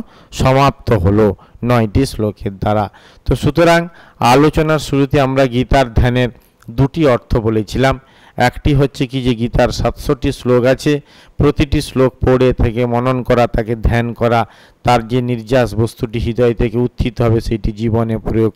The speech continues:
করা, এটি একটি অর্থ। দ্বিতীয়ত আলাদাভাবে নয়টি শ্লোকের দ্বারা সেখানে গীতা যে রচনা করেছে, যে রেকর্ড করেছে, যে শুনেছে গীতা গ্রন্থকে নিজেকেই, গীতা গ্রন্থকেই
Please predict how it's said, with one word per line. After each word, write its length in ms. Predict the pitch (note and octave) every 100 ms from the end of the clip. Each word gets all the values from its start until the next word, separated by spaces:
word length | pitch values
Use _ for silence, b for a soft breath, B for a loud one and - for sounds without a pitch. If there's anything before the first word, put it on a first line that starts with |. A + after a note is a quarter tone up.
| -
করা, 180 | A2 G#2 B B B
এটি 260 | B2+ C3 C#3
একটি 260 | B2+ - C3
অর্থ। 280 | A#2+ - -
দ্বিতীয়ত 600 | B2+ A2 B2 D#3 B2 A2 D#3+ G3 B B B B
আলাদাভাবে 760 | A#2+ C3+ D3+ D#3 B2+ G#2+ A#2 D#3
নয়টি 440 | B2+ B2 C3+ D3+
শ্লোকের 440 | D3 B2 A#2+ B2+ B2
দ্বারা 240 | G#2+ A#2+ A#2 - B B
সেখানে 500 | - B2+ A#2 A#2+ C#3
গীতা 380 | A#2 A#2+ A#2+ A2+ A2 b b b b -
যে 200 | G#2+ A#2
রচনা 420 | A#2 A#2 B2+ C3
করেছে, 440 | B2 A#2 A#2 G2 A#2
যে 120 | G#2+
রেকর্ড 380 | G#2+ A#2 - C3+
করেছে, 360 | - A#2+ A#2 A#2+ A2
যে 180 | A2+
শুনেছে 540 | G#2+ - B2+ C3 A#2+ B2
গীতা 300 | G#2 A#2 -
গ্রন্থকে 680 | A#2 A#2+ A#2+ A2 A2+ A2+ A#2+
নিজেকেই, 580 | A2+ B2+ B2 B2+ C3 D#3+ G3 b b b b -
গীতা 200 | B2+ B2+
গ্রন্থকেই 580 | A#2+ A#2+ A#2+ A2+ C#3+